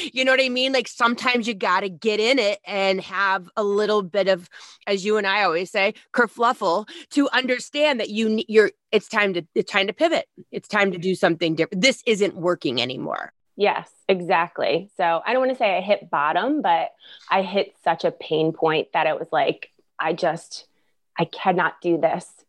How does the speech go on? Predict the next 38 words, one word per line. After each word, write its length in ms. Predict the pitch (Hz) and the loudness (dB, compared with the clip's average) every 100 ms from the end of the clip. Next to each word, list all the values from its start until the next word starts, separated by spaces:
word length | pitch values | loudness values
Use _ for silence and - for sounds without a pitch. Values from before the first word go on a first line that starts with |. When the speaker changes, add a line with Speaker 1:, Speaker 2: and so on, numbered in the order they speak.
| - | -4
Speaker 2:
anymore 500 | 180 170 156 156 139 165 | -2 0 -2 -2 -2 0
the 120 | 170 | 0
way, 180 | 156 143 | 0 0
I 100 | 175 | -4
cannot 340 | 220 208 - | 0 0 -2
keep 280 | - 214 - | -2 -4 -2
going 480 | 208 185 180 151 151 | 0 0 0 -4 -4
the 100 | 175 | -2
way 280 | 165 160 160 | 2 2 2
that 140 | 165 - | -2 -4
I'm 220 | 170 160 | -4 2
going 280 | 165 156 156 | 4 4 2
anymore. 240 | 160 165 | 0 0
And 80 | 139 | 2
I 80 | 226 | 0
think 220 | 381 330 | 0 -2
so 300 | - - 170 | -2 0 2
many 380 | 175 165 170 160 | 2 0 0 -2
people 300 | 170 160 151 | -4 -2 -4
hit 240 | 151 175 - | 0 -2 -2
that. 280 | 156 147 - - - - | -4 -2 -2 -6 -20 -8
I 60 | - | -2
mean, 120 | 175 | 0
I 120 | 165 | 0
see 180 | 165 190 | -2 0
a 80 | 170 | 2
lot 200 | 170 165 | 2 0
of 100 | 156 | 0
women 380 | 165 165 165 165 | 0 0 -2 0
that 160 | 156 | 0
are 100 | 143 | 0
in 140 | 147 147 | -2 0
business 360 | 175 175 143 | 0 0 -6
specifically 560 | - - - 156 170 - | -10 -2 0 0 0 -2
hit 220 | - - - | -2 -2 0
that. 180 | 147 - | 0 2
I 100 | 180 | 2
mean, 160 | 175 | 0